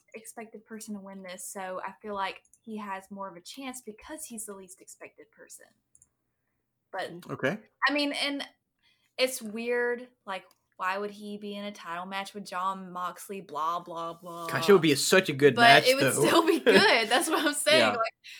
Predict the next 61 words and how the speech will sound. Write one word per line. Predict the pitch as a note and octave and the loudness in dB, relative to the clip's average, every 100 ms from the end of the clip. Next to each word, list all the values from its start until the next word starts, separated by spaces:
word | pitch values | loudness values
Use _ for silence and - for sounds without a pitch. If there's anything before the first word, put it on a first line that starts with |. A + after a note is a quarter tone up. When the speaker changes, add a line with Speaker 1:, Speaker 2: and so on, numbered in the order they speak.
| - | -20
Speaker 1:
so | - C4+ B3 | -4 0 2
I'm | B3 C#4 | 2 0
gonna | C#4 | -4
go | B3+ | -4
with | A#3 | -4
Orange | A3 A3 A3+ | -4 -8 -4
Cassidy | B3 C4 C#4+ | -4 -4 -8
whenever | B3 B3 A#3+ | -6 -4 -4
he | B3+ B3 | -4 -6
wins, | A#3 B3 A#3+ | -6 -8 -6
guys. | C4 C4 C4 B3+ - _ _ _ | -2 0 0 -4 -10 _ _ _
Sorry. | - - C4 C#4 B3+ A#3+ B3 B3 - | -16 -12 -10 -10 -12 -14 -16 -18 2
Speaker 3:
Wouldn't | D#3 G#3+ | 8 10
Speaker 1:
I | B3 | 10
get | |
Speaker 3:
you | A#3 | 8
Speaker 1:
two | C#3+ | 8
Speaker 3:
love | C#3+ D#3 | 8 8
it | F#3 G3+ | 6 4
Speaker 1:
points. | - - - _ - | -2 -12 -16 _ 4
Speaker 3:
if | D3 D3 C3+ - - | 10 10 8 -6 0
Orange | D3 D3+ D#3 | 6 6 4
Cassidy | - C3+ C3+ C3 | 0 0 2 -2
comes | C3+ C#3 C3 | 2 2 2
in? | C#3+ C#3+ | 0 0
'Cause | C#3 D3 | 0 2
I | D#3+ | 4
don't, | G#3+ | 6
I, | D3 - - | 2 2 4
are | |
they | E3+ C4+ | 6 10
doing | A#3+ A3+ | 12 12
this? | B3+ B3 | 12 2
Are | - | 4
they | D#3+ | 6
playing | A3 G3+ F#3+ | 6 8 8
this | G#3 | 6
like | G3+ E3+ | 4 0
a | |
battle | C#3 D3+ | 6 8
royale | D3+ C#3 C#3 D3+ | 8 8 8 8
where | |
they | C3 | 8
come | B2 C#3 | 4 2
in | C3+ | 2
one | C3+ | 2
at | C#3 | 0
a | - | -2
time? | A#2+ C3 D#3 _ _ _ - | -2 -2 -4 _ _ _ -6
Do | C3 | 0
you | |
know? | C#3 D3+ - _ _ _ _ - | 2 0 -4 _ _ _ _ 4
Speaker 2:
Honestly, | D#3 A#3+ A#3 C#4 B3 | 6 6 2 -2 -2
I | E3 | 0
really | A#3 D#4+ | 0 0
don't | D#4+ | -2
know. | D4+ A3 - _ _ _ _ - | -4 -4 -10 _ _ _ _ 0
Speaker 3:
That | D#3 | 4
would | F#3+ | 4
be | D#3+ C#3+ | 4 2
interesting. | B2+ D#3 F#3 - A#2+ | 2 -2 -4 -4 -6